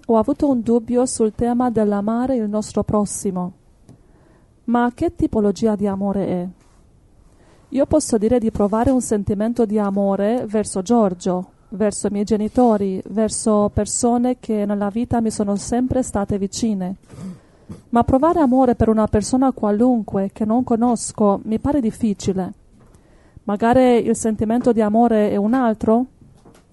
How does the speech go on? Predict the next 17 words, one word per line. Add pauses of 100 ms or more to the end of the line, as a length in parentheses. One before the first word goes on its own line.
(760)
Magari
non
dovrei
sentire
un
sentimento
come
l-,
lo
sento
per
queste
persone
che
conosco
da
tanto,